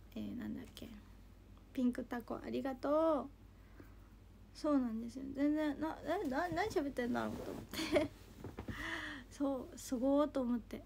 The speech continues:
全然わかんなかったです、とりあえず。<laughs> とりあえず全然わかんなかったです。オンニとオッパだけわかった。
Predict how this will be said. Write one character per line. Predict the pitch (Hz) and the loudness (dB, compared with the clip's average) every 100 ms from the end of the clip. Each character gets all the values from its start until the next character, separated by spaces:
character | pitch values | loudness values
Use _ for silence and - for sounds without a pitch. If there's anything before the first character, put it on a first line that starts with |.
| - - - - | -14 -18 -18 -8
全 | 285 269 | 0 2
然 | 254 277 | 4 2
わ | 269 | 2
か | - 277 | 2 2
ん | |
な | 240 | 2
か | 214 | 0
っ | 208 | -8
た | - | -8
で | 214 208 | -8 -8
す、 | - | -8
と | 240 | -6
り | 220 | -4
あ | - | -4
え | 214 | -4
ず。 | 220 - - - - - - - - | -8 -12 -18 -20 -20 -20 -18 -18 -4
<laughs> | 381 370 320 294 - 294 - - - - - - - - - - - - - - - - - 320 370 359 359 349 320 285 - | -2 2 4 4 4 0 -2 -18 -20 -20 -20 -20 -20 -20 -20 -20 -20 -20 -20 -20 -18 -12 -6 -4 -4 -6 -8 -8 -8 -10 -4
と | 294 | 0
り | 302 | 2
あ | 311 | 2
え | 302 | 0
ず | 294 | 0
全 | 277 277 | 4 4
然 | 277 285 277 | 4 4 4
わ | |
か | 277 285 | 2 0
ん | 254 | 0
な | 214 | -2
か | 214 | -8
っ | - | -12
た | 226 | -12
で | 226 208 | -10 -12
す。 | - - - - - - - - - - - - - - | -14 -18 -20 -20 -20 -20 -20 -20 -20 -20 -20 -18 -16 0
オ | 320 | 4
ン | 359 | 6
ニ | 320 247 | 4 2
と | 220 | -2
オ | 226 | -2
ッ | 254 | 0
パ | 294 226 | 0 2
だ | 214 | 0
け | 233 | -4
わ | 214 | -4
か | - | -4
っ | 226 | -6
た。 | - | -10